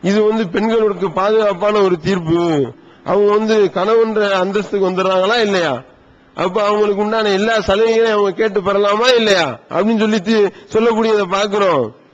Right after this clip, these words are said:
பெண்களுக்கு பாதுகாப்பா கொடுப்பான், உடலுறவு கொள்வான். உறவு கொண்டா இவரை நம்மளை பொண்ணு, பொண்டாட்டின்றாங்களே, இவ பொண்டாட்டின்னு வந்து கிளைம் பண்ணிக்கிட்டு பஞ்சாயத்து பண்ணிக்கிட்டு இருப்பாளே, அப்ப என்ன செய்யலாம்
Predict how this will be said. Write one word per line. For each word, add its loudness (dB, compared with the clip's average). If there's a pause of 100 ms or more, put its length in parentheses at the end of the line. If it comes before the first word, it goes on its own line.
(840)
பெண்களுக்கு -2
பாதுகாப்பா 0
கொடுப்பான், -2 (840)
உடலுறவு 2
கொள்வான். 0 (120)
உறவு -2
கொண்டா 0
இவரை 2
நம்மளை -2
பொண்ணு, -2
பொண்டாட்டின்றாங்களே, 0 (540)
இவ 0
பொண்டாட்டின்னு 0
வந்து -4
கிளைம் 0
பண்ணிக்கிட்டு -2
பஞ்சாயத்து -2
பண்ணிக்கிட்டு 0
இருப்பாளே, 0 (340)
அப்ப -6
என்ன 0
செய்யலாம் 0